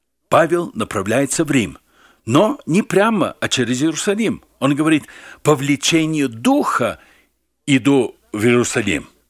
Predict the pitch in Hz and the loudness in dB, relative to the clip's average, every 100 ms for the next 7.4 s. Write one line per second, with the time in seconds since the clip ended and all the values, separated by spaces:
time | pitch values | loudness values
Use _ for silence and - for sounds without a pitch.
0 | _ _ _ _ _ _ _ _ - 175 | _ _ _ _ _ _ _ _ -4 0
1 | 202 233 - - 185 - 330 180 156 - | 2 2 0 2 2 4 0 0 -4 -2
2 | 143 139 143 165 160 123 120 156 - 120 | -2 -2 0 0 0 0 2 0 0 -2
3 | 135 123 107 98 92 110 175 220 101 - | -2 -2 -6 -8 -6 -4 -2 -2 -2 -12
4 | _ _ _ - 127 139 165 143 143 208 | _ _ _ 0 2 2 0 0 2 2
5 | 208 160 95 - - _ _ _ _ _ | 2 2 0 -6 -16 _ _ _ _ _
6 | - 143 180 139 202 165 127 95 - - | -2 2 2 2 0 2 -2 -4 -4 -2
7 | 247 170 135 101 | 0 2 0 -2